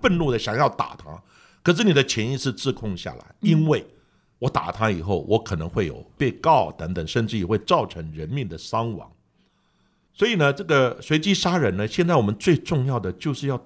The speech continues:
Speaker 1: 探索随机杀人他到底发生了什么问题，他脑筋里面到底在想什么。像郑捷的案子也是一样。
Speaker 2: 对，没错。
Speaker 1: 其实严格讲起来，如果他经过鉴定结果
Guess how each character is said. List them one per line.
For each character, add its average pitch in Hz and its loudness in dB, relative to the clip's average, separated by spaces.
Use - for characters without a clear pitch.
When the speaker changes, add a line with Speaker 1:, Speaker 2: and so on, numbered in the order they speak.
Speaker 1:
探 151 0
索 - -8
随 135 0
机 160 4
杀 151 0
人 92 -2
他 - -4
到 196 6
底 120 -2
发 165 2
生 151 6
了 127 4
什 92 -6
么 85 -4
问 87 -6
题， - -20
他 185 -2
脑 135 0
筋 185 -6
里 107 -2
面 127 -2
到 190 0
底 110 -4
在 113 -2
想 82 -10
什 - -12
么。 - -20
像 139 2
郑 185 4
捷 90 -6
的 92 -6
案 98 -4
子 - -20
也 82 -10
是 - -10
一 73 -16
样。 73 -16
Speaker 2:
对， - -20
没 - -14
错。 - -8
Speaker 1:
其 214 -2
实 180 4
严 139 4
格 151 4
讲 107 -4
起 - -14
来， 69 -14
如 156 6
果 117 4
他 151 0
经 156 0
过 147 0
鉴 147 2
定 127 -2
结 90 -4
果 - -12